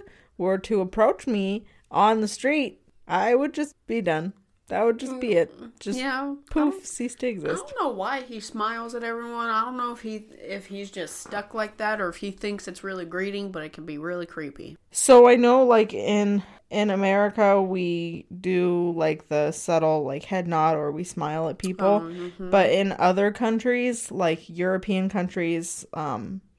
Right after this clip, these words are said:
Speaker 1: and especially in, like, Japan, I think it is. It's one of those, um, countries over in Asia. I think it is Japan. If you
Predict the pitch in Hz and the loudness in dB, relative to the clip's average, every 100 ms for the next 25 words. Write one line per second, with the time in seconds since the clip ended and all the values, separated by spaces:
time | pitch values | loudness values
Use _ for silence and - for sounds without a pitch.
0 | _ _ _ _ - 185 165 - 185 - | _ _ _ _ -2 0 0 -2 -4 -2
1 | 190 - 180 156 160 160 143 - - _ | -2 0 0 2 0 -2 -6 -8 -18 _
2 | - 175 175 196 165 170 226 240 240 233 | -6 -6 -4 -4 -2 -2 -2 -2 -4 -4
3 | 254 254 262 254 247 - 190 - _ 202 | -4 -2 0 0 0 -6 -10 -12 _ -16
4 | 190 202 208 208 180 165 165 165 160 165 | -10 -4 -2 -2 -2 -4 -4 -2 0 0
5 | 165 - - - _ _ 170 165 156 180 | -2 -6 -8 -10 _ _ -2 -2 -2 -4
6 | 185 - 180 - 165 165 143 165 165 - | -6 -4 -6 -4 -6 -4 -4 0 -2 -2
7 | 156 165 - 143 - 180 262 277 185 165 | -6 -6 -6 -6 -6 -4 -4 -2 -2 -4
8 | - 208 170 160 156 190 - - - _ | -6 -10 -6 -4 -4 -8 -14 -20 -20 _
9 | 202 214 190 214 233 247 247 254 | 0 0 0 0 2 2 2 -2